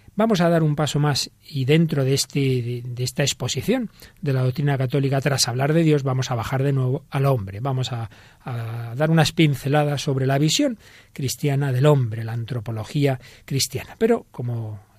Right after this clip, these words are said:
he repetido varias veces, siempre es en relación con otros planteamientos, con otras posturas, y por eso vamos, probablemente repetiremos cosas de aquel primer bloque, es inevitable, y tampoco importa, porque la experiencia da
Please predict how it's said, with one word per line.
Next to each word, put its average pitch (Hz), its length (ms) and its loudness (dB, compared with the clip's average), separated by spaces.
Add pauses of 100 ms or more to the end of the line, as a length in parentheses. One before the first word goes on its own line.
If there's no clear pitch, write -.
he - 60 -8
repetido 113 400 -6
varias 180 240 0
veces, 175 260 0
siempre 139 320 0
es 151 80 2
en 156 140 4
relación 131 520 0 (640)
con 151 320 2 (260)
otros 131 440 -2
planteamientos, 180 760 2
con 139 140 -2
otras 151 280 -4
posturas, 170 440 -2
y 147 60 0
por 156 160 0
eso 156 180 2
vamos, 156 340 2 (480)
probablemente 139 440 2
repetiremos 127 560 -2
cosas 131 280 2
de 117 100 -6
aquel 127 180 -4
primer 127 280 -2
bloque, 143 280 2
es - 100 -6
inevitable, 127 480 0
y 240 60 0
tampoco 247 300 0
importa, - 460 -8
porque 139 300 -6
la 131 80 0
experiencia 135 560 -2
da 131 160 -2